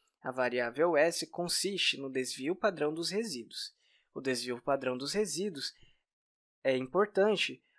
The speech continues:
porque ele mede quão bem a nossa linha de regressão representa os dados.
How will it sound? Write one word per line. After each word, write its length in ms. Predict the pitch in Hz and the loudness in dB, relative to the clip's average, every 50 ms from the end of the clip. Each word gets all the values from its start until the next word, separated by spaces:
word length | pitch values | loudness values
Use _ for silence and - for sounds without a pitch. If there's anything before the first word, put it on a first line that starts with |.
| _ _ | _ _
porque 240 | - 160 156 - - | -2 -2 0 4 4
ele 180 | 208 226 233 202 | 4 6 4 2
mede 460 | 151 143 156 180 185 165 139 127 135 | 2 2 2 4 2 2 0 -2 -4
quão 420 | - _ - 202 233 285 311 269 | -4 _ 2 2 2 4 2 2
bem 280 | 170 147 143 143 139 131 | 4 4 4 4 2 0
a 20 | |
nossa 320 | 127 127 127 - - - 123 | -2 -2 -2 -2 -2 -2 -2
linha 300 | 120 120 120 120 120 123 | -4 -4 -10 -10 -8 -6
de 100 | - 143 | -6 -4
regressão 680 | 143 170 165 175 202 214 214 - - 214 214 202 180 - _ _ _ _ _ _ | -2 -2 0 0 0 0 0 0 0 2 2 0 0 -4 _ _ _ _ _ _
representa 800 | - 180 185 - 208 208 202 185 170 170 185 202 - - - - - | -4 -4 -2 2 4 4 4 4 2 0 0 0 0 0 -2 -2 -2
os 260 | 202 226 233 208 156 | -6 -6 -4 2 6
dados. 580 | 139 127 120 113 117 - - - - - - | 6 8 8 6 2 -2 -4 -4 -4 -4 -6